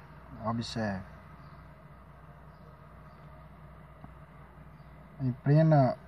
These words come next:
onze e vinte e três da manhã, a mulher já tá aí so-, com o seu saco cheio de litro, latinha pra vender para o seu sustento.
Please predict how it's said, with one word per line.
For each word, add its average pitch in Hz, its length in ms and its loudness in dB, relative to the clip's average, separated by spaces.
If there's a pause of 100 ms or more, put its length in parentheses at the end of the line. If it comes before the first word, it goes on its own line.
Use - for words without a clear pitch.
(340)
onze 165 640 2 (640)
e 151 100 -2
vinte 135 220 2
e 139 40 -2
três 131 280 -2
da 135 100 0
manhã, 139 420 2 (1160)
a 131 40 -8
mulher 117 300 -4
já 123 140 -2
tá 120 180 2
aí 117 180 0
so-, 117 240 -6 (140)
com - 60 -12
o 117 40 -8
seu 107 520 -6 (1040)
saco - 420 -2
cheio 127 380 -2
de 117 120 -4
litro, 123 560 0 (1500)
latinha 110 680 -2
pra 123 180 -4
vender 120 520 -2 (1300)
para 113 140 -6
o 110 60 -10
seu 120 180 -8
sustento. - 720 -8